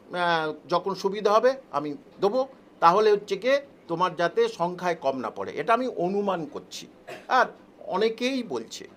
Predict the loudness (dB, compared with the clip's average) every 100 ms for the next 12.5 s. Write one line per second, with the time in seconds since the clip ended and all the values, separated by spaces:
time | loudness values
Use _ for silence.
0 | -8 -4 0 2 2 0 -2 -2 0 0
1 | 0 -2 -6 -2 0 -2 -4 -6 -4 -4
2 | 0 0 0 -12 -14 -20 -4 8 10 10
3 | 6 0 0 -2 0 -2 -4 -14 -6 -2
4 | 0 4 6 6 6 6 4 4 8 8
5 | 6 0 -20 -18 0 10 10 10 0 0
6 | 8 10 10 4 8 8 10 8 8 4
7 | 2 -6 -8 -20 -20 -20 -20 -20 2 6
8 | 6 8 6 8 6 8 6 4 -4 -4
9 | 2 4 4 4 6 6 4 4 4 6
10 | 6 6 6 4 2 -2 -8 -20 -20 -20
11 | -20 -20 -20 -6 0 0 0 4 10 10
12 | 10 4 4 2